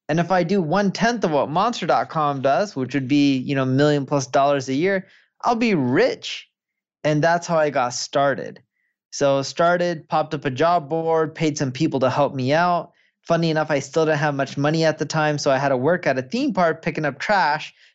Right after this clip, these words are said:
to pay for the job board. Did that, got some, uh, got the website up, and then all of a sudden, no one came to my site. I was like, "What the heck? No one's here?"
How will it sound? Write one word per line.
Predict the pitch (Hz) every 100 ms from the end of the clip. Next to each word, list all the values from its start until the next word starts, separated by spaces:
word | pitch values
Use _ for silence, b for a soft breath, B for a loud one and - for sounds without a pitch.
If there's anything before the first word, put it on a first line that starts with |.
| -
to |
pay | 151 185 180
for | 170 - 170 160 156 147 - -
the | 135
job | 120 175 214 202
board. | 127 113 120 143 b b _ -
Did | 214 160
that, | 143 139 156 - - - 139
got | 165 175 165
some, | - 165 160 156
uh, | 151 147 147
got | 165 180
the | 156
website | 147 - 143 127
up, | 151 170
and | 156 165
then | 165
all | 170
of | 180 170
a |
sudden, | 170 208 196 190 190 _ _ _ _
no | 151 175
one | 226 220
came | 233 220
to | 226
my | 220
site. | 214 285 320
I |
was | 165
like, | 180 185
"What | 226
the | 233
heck? | 214 269 - - _ _ -
No | 196
one's | 247 233
here?" | 254 349 381